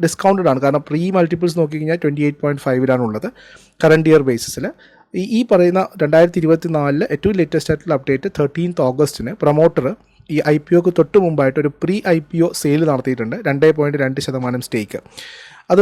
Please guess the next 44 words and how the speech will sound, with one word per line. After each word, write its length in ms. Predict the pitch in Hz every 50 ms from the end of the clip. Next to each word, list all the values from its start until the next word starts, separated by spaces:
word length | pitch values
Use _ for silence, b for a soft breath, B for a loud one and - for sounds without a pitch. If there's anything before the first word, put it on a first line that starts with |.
| 202 196
മുന്നൂറ്റി 340 | 185 180 190 208 233 214 233 202
മുപ്പത്തിമൂന്ന് 520 | 185 170 - 190 175 - 190 185 185 190 180 170
രൂപ 140 | 156 147 180 - -
മുപ്പത് 260 | 151 147 - - 170 175 165
പൈസ 220 | 151 139 139 - 170 165
പ്രകാരമാണ് 500 | - 135 123 131 131 139 143 135 127 123 131
ഒരു 80 | 127 127 -
ഷെയറിന് 320 | 139 127 123 120 127 131 -
കൊടുത്തിരിക്കുന്നത്. 580 | 123 113 - - 123 120 113 110 101 104 110 160 226 b b b b b b b b b b -
അത് 100 | 190 208 214 202 214
ഏകദേശം 320 | 202 202 196 - 220 214 214 214
ഈ 20 | 208 202
ഒരു 60 | 202 185
ഐ 20 | 185 180
പി 80 | - 202 196
ഒ 20 | 185 -
പ്രൈസിൻ്റെ 340 | 180 175 170 - 180 190 196
ഒരു 80 | 185 170
അപ്പർ 200 | 156 - 165 165 165
ബാൻഡ് 200 | 160 156 156 160 151
ആയിട്ടാണ് 280 | 143 139 147 139 139 143 139
ഞാൻ 100 | 135 135 135
നമുക്ക് 180 | 131 131 151 151 135
കാണാൻ 180 | 123 117 117 113 -
സാധിക്കുന്നത്. 400 | 113 107 107 101 - 117 110 - _ - 156
അത്, 100 | 156 180 214 220 233 B B B B B B B
അത് 80 | 185 202 202
മാത്രമല്ല, 320 | 202 202 214 220 202 175 170 170
ഇതിനെ 160 | 165 180 196 196
നേരിട്ട് 340 | 190 175 180 190 214 220 247 226 -
കമ്പയർ 320 | 185 175 180 180 196 202 202
ചെയ്യാൻ 160 | 208 202 196 196
പറ്റുന്ന 220 | 190 180 190 190 180
ഒരു 100 | 185 185 185 180 165
ലിസ്റ്റഡ് 320 | 151 - - - 185 175 -
പെയർ 180 | - 170 165 165 160 160
നമുക്കില്ല. 520 | 156 156 151 - - 127 117 113 120 - - _ - - B B B B B B B - 170
ഒരു 80 | 170 170 156
വൈസ് 240 | 147 156 165 - - - -
ട്രാവൽ, 340 | 196 180 175 170 185 214 - 175
അതുപോലെ 200 | 156 156 160 151 160
തന്നെ 180 | 151 160 160 160 B B B B B B B - -
ശ്രീ 160 | - 185 190 214 - -
ഒ 20 | 180